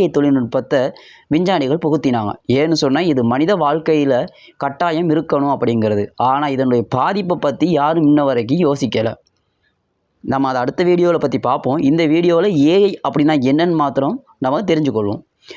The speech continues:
ஏ ஐ என்ன அப்படின்னு சொல்லி நான் உங்களுக்கு ஏற்கனவே விளக்கமா சொல்லிட்டேன். ஏ ஐ அப்படிங்கிறது வந்து செயற்கை நுண்ணறிவு. So, செயற்கை நுண்ணறிவு அப்படிங்கிறது மனித என்னன்னு விளக்கமா சொன்னா,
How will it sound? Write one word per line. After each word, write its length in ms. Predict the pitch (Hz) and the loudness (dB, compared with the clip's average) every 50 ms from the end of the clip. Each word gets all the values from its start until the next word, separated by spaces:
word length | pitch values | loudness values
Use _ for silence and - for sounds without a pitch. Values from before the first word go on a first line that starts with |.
| - - - - | -20 -10 -4 0
ஏ 140 | 147 180 208 226 226 | 0 2 2 2 2
ஐ 80 | 220 196 165 | 0 2 2
என்ன 200 | 160 165 175 175 175 | 0 2 2 0 0
அப்படின்னு 320 | 165 156 143 143 156 147 151 | 0 0 0 0 0 0 0
சொல்லி 140 | 160 156 165 | 0 0 0
நான் 120 | 190 180 | 0 0
உங்களுக்கு 280 | 160 147 135 135 127 120 | 0 0 -2 -2 -2 0
ஏற்கனவே 360 | 131 143 151 - 175 175 170 139 | 0 0 0 0 0 0 2 0
விளக்கமா 300 | 139 143 - 147 143 135 127 | 0 -2 -2 -2 -2 -2 0
சொல்லிட்டேன். 320 | 123 113 113 131 147 147 120 123 | -2 -2 0 0 -2 0 0 0
ஏ 80 | 123 131 135 | 2 2 2
ஐ 80 | 135 117 - - | 0 -2 -2 -4
அப்படிங்கிறது 440 | 120 113 127 131 131 131 131 135 139 | -2 0 0 0 2 2 2 2 2
வந்து 240 | 143 147 151 196 214 | 0 0 0 0 -2
செயற்கை 480 | - - 151 175 202 196 - 202 170 | -2 0 0 0 0 0 0 0 2
நுண்ணறிவு. 520 | 147 143 120 117 113 110 107 104 107 123 156 185 214 - - - _ _ _ | 2 2 2 2 0 0 -2 0 0 0 0 -2 -4 -8 -16 -20 _ _ _
So, 220 | - - - - 170 175 190 196 190 - - - - | -12 -6 -2 0 2 2 2 0 -4 -6 -14 -20 -12
செயற்கை 500 | - - 143 151 175 190 - - 185 175 | -6 -2 0 2 0 0 0 0 0 2
நுண்ணறிவு 480 | 160 147 143 156 160 160 165 156 165 | 2 2 2 2 2 2 0 0 0
அப்படிங்கிறது 580 | 156 127 101 - 147 147 151 147 143 147 156 190 208 175 | -2 -2 -2 -2 0 2 2 2 2 0 0 0 0 0
மனித 360 | 131 123 131 139 156 147 147 147 | 0 2 2 0 0 0 2 2
என்னன்னு 340 | 131 123 127 139 123 113 101 | 2 2 2 0 0 0 0
விளக்கமா 460 | 120 - 170 175 - 202 208 202 180 147 | 0 0 0 -2 -2 -2 0 0 -2 -2
சொன்னா, 340 | - 131 113 110 107 120 135 | -2 -2 -2 -2 0 0 0